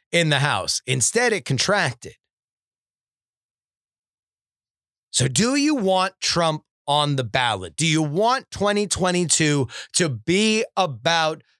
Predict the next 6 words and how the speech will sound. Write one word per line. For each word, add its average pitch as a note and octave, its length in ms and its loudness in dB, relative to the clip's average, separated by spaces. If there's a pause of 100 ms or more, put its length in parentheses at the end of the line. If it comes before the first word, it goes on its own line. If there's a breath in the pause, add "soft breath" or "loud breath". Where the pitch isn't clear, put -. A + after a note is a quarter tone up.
(140)
democracy D#3+ 1300 0 (120)
or D3+ 500 0 (300)
death? C#3 360 0 (1300)
According C#4 460 0
to G3+ 120 0
one C#3 720 -2